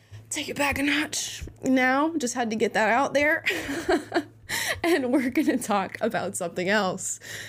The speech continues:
Now, uh, Mister Beast, you all know him. Very big YouTuber, uh, the biggest YouTuber who puts on, you know, videos that cost millions upon millions of dollars to, to create, where he does many different things. And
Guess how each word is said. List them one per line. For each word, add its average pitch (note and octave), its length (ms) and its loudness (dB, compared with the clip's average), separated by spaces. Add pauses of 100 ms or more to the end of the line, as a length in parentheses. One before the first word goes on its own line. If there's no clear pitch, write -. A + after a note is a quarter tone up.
(120)
Now, G#3+ 400 4
uh, G3+ 360 2
Mister A3 300 0
Beast, F3 340 -2
you G3+ 100 2
all F#3+ 100 4
know F3+ 160 2
him. E3 320 -2 (600)
Very G3+ 260 4
big F3+ 380 2 (340)
YouTuber, F3+ 840 4
uh, D#3 260 2
the A3 220 4
biggest E3+ 580 0 (240)
YouTuber E3 680 0 (420)
who F3 300 4
puts G#3+ 320 0
on, E3+ 380 0
you F3 120 2
know, E3 440 2
videos F3+ 520 4
that F3 140 -2
cost E3+ 380 2
millions A3 540 4
upon F#3+ 340 2
millions G3 340 4
of F3 60 -4
dollars E3+ 540 2
to, D#3+ 380 0
to D#3+ 180 0
create, C#3+ 460 0
where C#3 120 0
he - 160 -6
does G2 300 -2
many G3+ 240 2
different E3+ 260 -2
things. D#3+ 420 0
And A2 220 -6